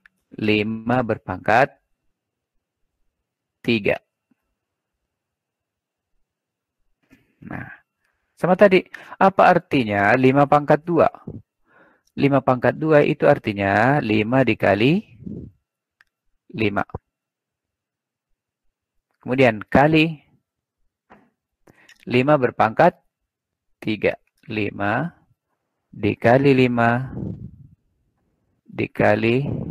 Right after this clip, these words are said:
lima. Oke. Nah, kalau kita lihat, kalau kita lihat, lima yang merupakan bilangan pokok itu dikalikan dengan dirinya sendiri sebanyak satu, dua,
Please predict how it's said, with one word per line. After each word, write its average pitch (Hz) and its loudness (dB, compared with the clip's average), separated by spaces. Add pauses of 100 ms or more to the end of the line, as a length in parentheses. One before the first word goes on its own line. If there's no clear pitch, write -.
(200)
lima. - -8 (3250)
Oke. 160 -4 (600)
Nah, 98 -2 (200)
kalau 185 4
kita 180 2
lihat, 165 4 (280)
kalau 123 -2
kita 117 -4
lihat, 104 0 (400)
lima 120 0
yang 131 2
merupakan 165 -2
bilangan 123 0
pokok - -6
itu 143 -4
dikalikan 147 0
dengan 120 0
dirinya 127 -2
sendiri 123 -4
sebanyak 127 0 (440)
satu, 143 -4 (240)
dua, 139 -2